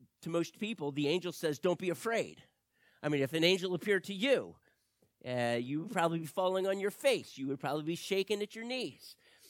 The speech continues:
And Mary is being told, "Don't be afraid." And the angel begins to elaborate on this amazing plan that God has that she has been privileged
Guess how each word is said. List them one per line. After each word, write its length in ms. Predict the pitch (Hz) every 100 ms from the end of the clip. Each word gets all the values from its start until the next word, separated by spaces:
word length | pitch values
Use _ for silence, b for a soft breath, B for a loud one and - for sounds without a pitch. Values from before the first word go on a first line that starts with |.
| B B -
And 500 | 135 131 131 131 - - - _ -
Mary 680 | 131 233 254 147 151 196 -
is 460 | 156 139 131 123 113
being 300 | 139 147 143
told, 280 | 156 131
"Don't 340 | 147 160 196 - _ _ 151
be 160 | 165
afraid." 640 | 208 - 233 147 113 113 127 _ _ _ _ _
And 140 | 151 156
the 140 | 160
angel 240 | 254 269 247
begins 480 | 262 220 233 -
to 260 | - - 190
elaborate 1040 | 175 156 165 185 208 156 117 95 87 113 _ b b b -
on 180 | 180 180
this 240 | 180 - -
amazing 1000 | 165 170 170 170 190 240 214 254 254 240
plan 680 | - - 226 160 110 117 143 b b -
that 300 | 156 - 113
God 340 | 208 247 285
has 640 | 233 - 269 160 113 123 - B -
that 240 | 156 180
she 960 | - - - - 339 285 151 123 123 143 _ _ _ _ _
has 120 | 147
been 200 | 139 151
privileged 800 | - 254 339 214 139 120 120 -